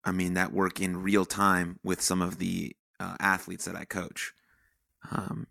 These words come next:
you know, they, I, I coach baseball, so they make a throwing error, they walk a guy, they take a bad swing. Like, one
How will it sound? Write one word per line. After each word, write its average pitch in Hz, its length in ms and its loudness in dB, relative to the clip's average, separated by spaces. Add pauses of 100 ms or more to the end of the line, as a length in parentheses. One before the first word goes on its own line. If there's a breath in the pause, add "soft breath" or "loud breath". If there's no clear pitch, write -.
you - 120 -8
know, 101 200 -8
they, 104 240 -8
I, 95 200 -4
I 95 80 -2
coach - 280 -4
baseball, 92 460 0
so 98 300 -10
they 95 140 -12
make 95 180 -10
a 107 40 -14
throwing 92 400 2
error, 90 380 0 (300 soft breath)
they 87 80 -8
walk 90 280 -2
a 90 80 -6
guy, 92 280 -4
they 92 100 -10
take 87 220 -8
a 95 60 -8
bad 92 260 -2
swing. 92 500 2 (380 soft breath)
Like, 87 180 -6
one 104 540 2